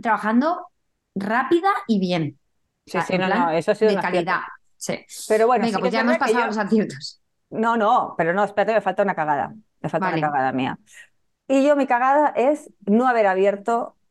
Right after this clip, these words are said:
Speaker 2: vi-, la cuenta de YouTube cuando se abrió el podcast. Yo creo que ahí no fui estratégica. Yo creo que teníamos que
Speaker 1: Mm.
Speaker 2: haber abierto podcast con YouTube, punto, igual que LinkedIn, y empezar a tener esas,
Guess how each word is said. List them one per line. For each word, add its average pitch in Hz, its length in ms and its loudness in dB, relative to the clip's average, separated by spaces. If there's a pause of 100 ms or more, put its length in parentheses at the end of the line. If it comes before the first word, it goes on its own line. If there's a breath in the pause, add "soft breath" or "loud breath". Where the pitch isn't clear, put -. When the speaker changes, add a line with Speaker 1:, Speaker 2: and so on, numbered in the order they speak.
Speaker 2:
vi-, 190 260 0
la 170 220 0
cuenta 190 320 0
de 165 120 2
YouTube 165 340 -2
cuando 156 200 0
se 147 120 -6
abrió 156 300 0
el 147 120 0
podcast. 233 460 -4
Yo 165 100 0
creo 156 160 0
que 151 80 0
ahí 170 140 0
no 170 120 0
fui 156 300 0
estratégica. 208 800 -2
Yo 156 140 -2
creo 156 160 0
que 156 80 -2
teníamos 156 340 0
que 220 60 2
Speaker 1:
Mm. - 20 2
Speaker 2:
haber 202 180 2
abierto 156 440 0
podcast 151 420 -2
con 147 160 2
YouTube, 147 420 -2 (580 loud breath)
punto, 233 300 0 (100)
igual 175 260 0
que 170 140 0
LinkedIn, 262 500 2 (340)
y 226 160 2
empezar 196 460 0
a 208 120 2
tener 180 220 -4
esas, 185 260 -4